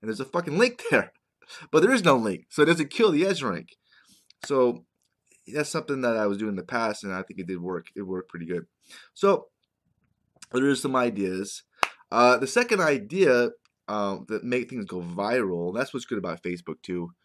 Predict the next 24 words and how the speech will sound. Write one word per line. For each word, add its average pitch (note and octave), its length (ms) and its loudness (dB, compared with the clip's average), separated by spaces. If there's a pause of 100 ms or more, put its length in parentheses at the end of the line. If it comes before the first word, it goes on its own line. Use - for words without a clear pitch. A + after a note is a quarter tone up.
(460)
uh, F#2+ 300 0 (1400)
is, B2 560 0 (400)
well, G3 320 -6 (100)
just - 240 -10 (400)
copy F#4 420 2
other A3 160 4
people's E3+ 360 -2
<laughs> - 80 -8
shit. B2+ 280 -4 (200)
It - 1000 -2
sounds D#3+ 300 2
kinda C#3 480 0
weird, F3 440 0
but A#2 220 2 (340)
I B2+ 60 -2
was D3+ 120 4
looking E3 200 -2
at C#3 80 6
other D#3+ 200 6
viral, B2+ 460 2 (300)
what, C3+ 220 2
what, E3 180 -2 (320)
what F3 220 -10
posts G3 400 8